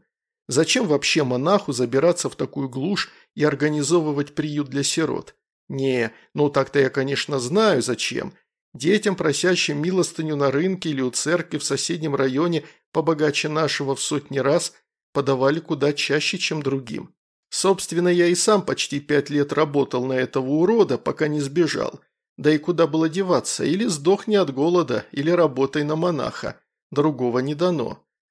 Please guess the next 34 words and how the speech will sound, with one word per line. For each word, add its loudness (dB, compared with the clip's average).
Хорошо, 0
хоть -4
мне -2
повезло, 2
и 2
я 2
встретил -4
старого 0
слепого 0
однорукого 0
вора. -2
Именно 4
он 4
и 2
научил 0
меня, -2
как -6
легко 0
и 4
просто 0
можно 0
обчистить -6
карманы 0
зазевавшегося 0
прохожего. -4
Жаль, 4
что -2
дядька -2
Мурат 2
не -6
смог -4
пережить -2
прошлую -2
зиму. -6